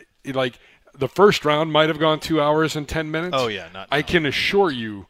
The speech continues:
Speaker 2: Mm-mm.
Speaker 1: the Yankee games will go at least four hours,
Speaker 2: Oh, yeah.
Speaker 1: no matter how good the pitching matchup is.
Speaker 2: That's a lock. Yeah, yeah.
Speaker 1: Like,
Speaker 2: This
Speaker 1: this
Speaker 2: is
Speaker 1: is an eleven thirty, twelve o'clock at night finish every night.
Speaker 2: Yeah,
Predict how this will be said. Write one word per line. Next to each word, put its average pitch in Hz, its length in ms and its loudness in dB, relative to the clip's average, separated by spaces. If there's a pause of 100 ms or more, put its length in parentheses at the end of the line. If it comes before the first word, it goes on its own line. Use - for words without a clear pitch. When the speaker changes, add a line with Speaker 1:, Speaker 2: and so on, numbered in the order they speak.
(100)
Speaker 2:
Mm-mm. 104 160 -20
Speaker 1:
the 123 80 -6
Yankee 147 440 -4
games 123 340 -8
will 127 120 -6
go 139 220 -4
at 127 80 -8
least 143 400 -10
four 143 360 -4
hours, 123 420 0
Speaker 2:
Oh, 85 40 -16
yeah. 80 240 -20
Speaker 1:
no 139 180 -2
matter 139 240 -4
how - 280 -4
good 135 280 -6
the 110 80 -14
pitching 101 360 -10
matchup 87 360 -14 (160)
is. - 140 -20
Speaker 2:
That's 98 260 -12
a 95 40 -18
lock. 69 300 -20 (160)
Yeah, 92 140 -20 (240)
yeah. 95 160 -18
Speaker 1:
Like, 131 160 -4
Speaker 2:
This 151 160 -2
Speaker 1:
this 190 240 4
Speaker 2:
is 170 60 -2
Speaker 1:
is 135 80 -6
an 139 100 -2
eleven 143 440 -4
thirty, 143 380 -4
twelve 135 400 -2
o'clock 127 400 -4
at 117 100 -10
night 104 300 -8 (540)
finish 107 580 -8 (100)
every 104 480 -10 (200)
night. 98 180 -10
Speaker 2:
Yeah, 113 280 -6